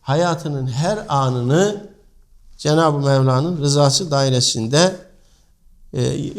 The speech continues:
yerine getirmesi gerektiğini, yaşaması gerektiğini ifade eder. Bir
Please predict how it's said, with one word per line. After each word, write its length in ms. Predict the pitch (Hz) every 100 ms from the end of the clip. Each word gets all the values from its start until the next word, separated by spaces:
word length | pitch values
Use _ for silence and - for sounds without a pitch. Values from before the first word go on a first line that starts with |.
| 139
yerine 340 | 143 156 170
getirmesi 640 | 170 139 131 139 131 117 -
gerektiğini, 560 | 139 139 135 135 123
yaşaması 520 | 131 139 156 135 127
gerektiğini 500 | 139 127 117 - 135
ifade 420 | 175 143 - 123 104
eder. 300 | - 117 - - - - -
Bir 240 | 123 113